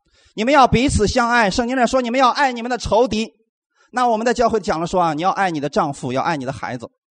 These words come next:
虽然呢，你确实为孩子付出了很多，但是现在他不听你的话，有时候反而骂你。虽然你给丈夫付出了很多，但是不理解你，有时候老是骂你。在这种情况下，教会说了，你要爱你的丈夫，因为怎么呢？耶稣说了要爱仇敌嘛。你回去你说，“嗯，对啊，要爱丈夫嘛。”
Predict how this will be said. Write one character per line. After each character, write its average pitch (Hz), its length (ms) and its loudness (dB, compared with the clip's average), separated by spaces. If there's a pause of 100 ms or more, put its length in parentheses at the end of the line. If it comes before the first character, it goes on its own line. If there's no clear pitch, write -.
(580)
虽 202 200 -2
然 151 260 -2
呢， 151 200 -4 (400)
你 160 100 -4
确 202 220 -2
实 190 100 -6
为 190 140 -2
孩 151 180 -4
子 170 80 -2
付 185 160 -10
出 170 140 -6
了 156 80 -2
很 135 160 -6
多， 143 120 -6
但 135 120 -10
是 143 60 -6
现 151 120 -8
在 147 60 -6
他 147 60 -4
不 135 100 -8
听 160 180 -4
你 131 60 -8
的 123 80 -6
话， 127 220 -8
有 117 100 -12
时 143 60 -10
候 147 60 -6
反 - 140 -12
而 123 120 -10
骂 165 160 -8
你。 113 180 -16 (760)
虽 233 140 -4
然 240 140 0
你 214 80 -4
给 214 100 -2
丈 202 220 -2
夫 180 80 -12
付 214 160 -14
出 185 100 -8
了 208 80 2
很 156 160 -6
多， 185 120 -8
但 220 100 -8
是 226 60 -4
不 247 100 -6
理 220 180 -8
解 202 100 -6
你， 185 100 -8
有 165 80 -8
时 175 60 -10
候 202 120 -2
老 139 200 -8
是 160 100 -10
骂 226 160 -6
你。 143 160 -16 (560)
在 185 120 -4
这 - 20 -2
种 240 160 -2
情 208 160 -4
况 220 120 0
下， 185 140 0
教 190 160 0
会 185 100 -2
说 185 140 -6
了， 175 100 -4
你 160 80 -8
要 185 160 -2
爱 196 240 -4
你 170 120 -8
的 156 100 -6
丈 160 280 -4
夫， 127 400 -8 (280)
因 156 120 -4
为 175 80 -2
怎 147 120 -6
么 156 80 -6
呢？ 139 220 -4
耶 147 100 -2
稣 170 140 0
说 170 160 -4
了 160 100 2
要 143 100 -2
爱 151 180 -4
仇 156 280 -2
敌 143 140 -4
嘛。 131 100 -8
你 131 120 -8
回 151 160 -6
去 151 100 -12
你 135 80 -6
说 131 140 -10
，“嗯， 143 260 -6
对 147 180 -6
啊， 107 180 -8
要 117 160 -6
爱 131 280 -8
丈 117 260 -8
夫 - 140 -16
嘛。” 107 160 -12